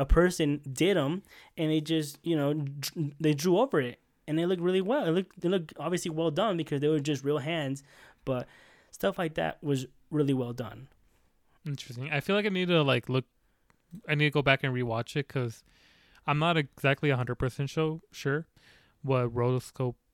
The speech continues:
Speaker 2: means, but, um, but yeah, I'm interested now 'cause, like, so somebody's actual hand was over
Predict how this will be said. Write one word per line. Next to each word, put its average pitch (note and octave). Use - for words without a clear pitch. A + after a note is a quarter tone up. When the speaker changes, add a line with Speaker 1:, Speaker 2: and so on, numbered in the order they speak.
Speaker 2:
means, C3
but, B2
um, G#2+
but C3+
yeah, A2
I'm C#3
interested C#3
now A2
'cause, -
like, B2
so C3+
somebody's E3
actual D3+
hand C3
was C3
over B2